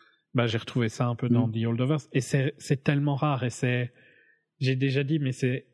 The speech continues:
Speaker 1: c'est ce que je préfère au ciné, quoi. C'est un film qui
Speaker 2: Ouais.
Speaker 1: arrive à te faire rire et qui arrive à te faire pleurer. Bah, il a touché toutes
Speaker 2: Mm.
Speaker 1: les émotions. Euh, et donc,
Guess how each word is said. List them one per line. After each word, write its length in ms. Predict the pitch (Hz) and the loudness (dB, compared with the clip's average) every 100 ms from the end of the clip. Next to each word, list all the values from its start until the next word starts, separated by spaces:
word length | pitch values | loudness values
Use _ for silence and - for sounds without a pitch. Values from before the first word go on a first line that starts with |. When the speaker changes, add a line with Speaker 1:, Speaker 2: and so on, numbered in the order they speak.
| - | -14
Speaker 1:
c'est 180 | - | -4
ce 80 | 127 | -2
que 120 | - | 0
je 120 | 131 - | 0 0
préfère 420 | - 135 147 135 | 0 0 0 0
au 60 | 131 | -2
ciné, 340 | - 135 117 | -2 -2 -2
quoi. 200 | - 104 _ | -6 -16 _
C'est 540 | - 131 117 117 120 - - - - _ | -4 0 2 0 -2 -6 -20 -20 -20 _
un 140 | - 131 | -2 0
film 220 | 180 175 | 2 4
qui 60 | - | 4
Speaker 2:
Ouais. 40 | |
Speaker 1:
arrive 220 | 135 147 | 2 0
à 80 | 131 | 0
te 140 | 127 131 | 0 0
faire 240 | - 127 | 0 -2
rire 380 | - 139 165 - - | 0 0 0 -2 -6
et 100 | 127 | -2
qui 120 | 131 | 0
arrive 300 | 113 127 120 | 0 0 0
à 80 | 113 | -2
te 920 | - 117 113 113 110 110 110 107 107 - | 0 0 0 0 0 0 0 -2 -4 -6
faire 240 | - 117 - | -2 -2 0
pleurer. 340 | 117 107 139 - _ _ _ _ _ _ _ - | -2 0 -2 -4 _ _ _ _ _ _ _ -2
Bah, 160 | 113 | 0
il 180 | 110 113 | 2 2
a 120 | 110 | 0
touché 380 | - 135 - 135 | -2 -4 0 2
toutes 180 | 123 120 | 2 2
Speaker 2:
Mm. 40 | |
Speaker 1:
les 140 | 117 113 | 2 0
émotions. 340 | 113 127 127 - _ _ _ - _ _ - | -2 -2 -4 -6 _ _ _ -20 _ _ -4
Euh, 240 | 117 110 101 101 147 160 196 _ _ _ _ _ | -2 -2 -4 -8 -10 -10 -10 _ _ _ _ _
et 240 | - 117 110 | -2 -2 -2
donc, 220 | 101 104 | -6 -10